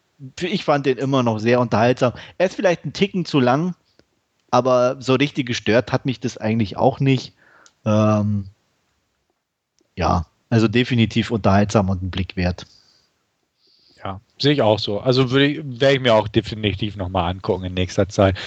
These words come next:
Speaker 2: Ist ein guter Hinweis gewesen, einfach, dass man
Speaker 1: Das, ich sag, war, war auch eigentlich echt angetan, als René dann, äh,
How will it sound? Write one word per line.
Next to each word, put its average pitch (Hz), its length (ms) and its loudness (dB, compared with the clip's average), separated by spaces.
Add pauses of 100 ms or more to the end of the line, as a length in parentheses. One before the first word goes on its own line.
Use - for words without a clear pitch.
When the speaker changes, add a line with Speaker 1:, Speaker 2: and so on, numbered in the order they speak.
(140)
Speaker 2:
Ist - 100 -14
ein 117 100 -4
guter 107 240 4
Hinweis 95 420 0
gewesen, 95 440 -2
einfach, 92 500 -4 (140)
dass - 180 -2
man 107 80 -6
Speaker 1:
Das, 160 140 0
ich 151 160 -2
sag, 165 280 -2
war, 160 220 0
war 175 100 2
auch 165 180 0
eigentlich 131 280 2
echt 147 240 -2
angetan, 127 480 0
als 117 180 0
René 123 300 2
dann, 120 260 0
äh, 117 320 2